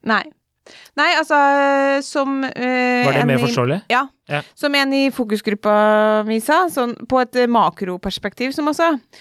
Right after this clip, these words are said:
Speaker 1: så trenger ikke kvinner menn, eh, på samme måte som før, og det er jo egentlig det s-, du sier. Altså,
Speaker 2: Mm.
Speaker 1: vi tjener penger selv, har bedre, ofte like gode, om ikke bedre lønninger, høyere utdanning.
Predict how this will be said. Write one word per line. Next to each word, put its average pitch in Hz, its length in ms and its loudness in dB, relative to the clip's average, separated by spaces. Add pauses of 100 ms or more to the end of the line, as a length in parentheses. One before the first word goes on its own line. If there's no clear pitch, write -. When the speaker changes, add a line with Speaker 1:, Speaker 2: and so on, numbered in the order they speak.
(180)
Speaker 1:
så 285 260 0
trenger 190 360 -2
ikke 208 160 -12
kvinner 214 220 -2
menn, 190 260 -4 (340)
eh, 208 160 2
på 214 160 -2
samme 208 240 -2
måte 185 200 -4
som 180 140 -4
før, 175 200 -2
og 190 60 -4
det 208 100 2
er 196 80 2
jo 196 60 -4
egentlig 185 180 -8
det 180 160 -4
s-, - 220 -20 (180)
du 190 100 -6
sier. 180 240 -6 (120)
Altså, 175 140 0
Speaker 2:
Mm. 180 60 2
Speaker 1:
vi 233 220 2
tjener 220 440 -2
penger 214 220 -2
selv, 208 220 -2
har 202 100 0
bedre, 190 560 -2
ofte 196 480 -2 (320)
like 214 340 -4
gode, 196 240 2
om 196 120 0
ikke 196 180 -4
bedre 190 260 -2
lønninger, 190 400 -2
høyere 202 340 2
utdanning. 214 460 -2